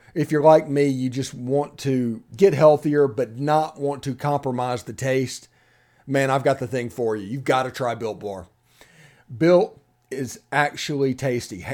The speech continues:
seriously, they're so delicious that you won't know that they're good for you. They're perfect for your New Year's resolution.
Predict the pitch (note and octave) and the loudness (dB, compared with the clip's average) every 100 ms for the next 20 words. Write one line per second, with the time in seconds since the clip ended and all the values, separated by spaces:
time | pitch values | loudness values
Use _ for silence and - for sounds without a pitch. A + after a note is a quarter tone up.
0 | - - A3+ F#3 - G#2+ F2 C3+ C#3 F#3 | -12 -4 2 2 2 -4 -4 -2 2 2
1 | F3+ D#3+ D#3+ D#3+ E3+ C3+ C3+ C3+ B2+ C#3+ | 2 4 4 2 -4 -2 -2 -4 -2 0
2 | D#3+ - C3+ C#3+ C#3+ B2 B2+ A2+ C#3+ C#3+ | 0 -2 0 2 2 0 -4 0 0 0
3 | A#2+ G#2+ G#2 - G#2 A#2+ _ - F3+ F3+ | -4 -6 -8 -12 -8 -8 _ 0 2 4
4 | G3 F3+ - - - D3 C#3+ C#3 C3+ B2+ | 2 -2 -6 -4 4 4 6 2 2 0
5 | A#2+ A#2+ A2+ A#2 G#2+ A2+ A2+ G#2+ G2 | -2 -4 -2 -4 -4 -6 -6 -8 -12